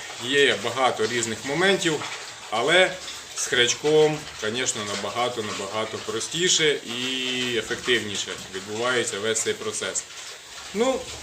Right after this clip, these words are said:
як то кажуть, що маємо, те маємо. Потрібно було зробити так, щоб було максимально місця, щоб розмістити станки.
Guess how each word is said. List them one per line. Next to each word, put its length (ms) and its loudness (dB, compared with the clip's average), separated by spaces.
як 140 0
то 120 2
кажуть, 300 2
що 140 0
маємо, 340 4
те 80 2
маємо. 400 6
Потрібно 460 0
було 400 2
зробити 440 4
так, 220 6
щоб 160 2
було 400 2
максимально 760 2
місця, 360 0
щоб 240 0
розмістити 500 2
станки. 520 4